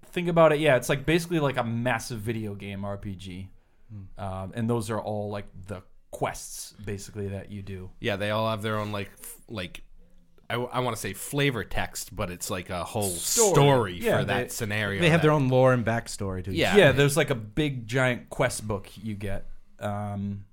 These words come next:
Speaker 1: so that's kind of the general structure, is you start off and there's a story,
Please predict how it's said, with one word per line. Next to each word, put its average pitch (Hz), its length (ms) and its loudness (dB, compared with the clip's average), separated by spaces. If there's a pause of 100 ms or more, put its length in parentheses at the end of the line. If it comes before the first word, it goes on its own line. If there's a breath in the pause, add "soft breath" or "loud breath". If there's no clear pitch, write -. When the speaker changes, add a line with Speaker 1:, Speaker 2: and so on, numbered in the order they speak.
(200)
Speaker 1:
so - 140 -8
that's 127 240 -2
kind 135 220 -2
of 113 160 -4
the 110 80 -4
general 113 800 -4 (180)
structure, 160 540 -2
is 147 120 -2
you 127 80 -8
start 123 260 2
off 117 200 2
and 113 100 -8
there's 107 180 -6
a 101 60 -10
story, 117 760 0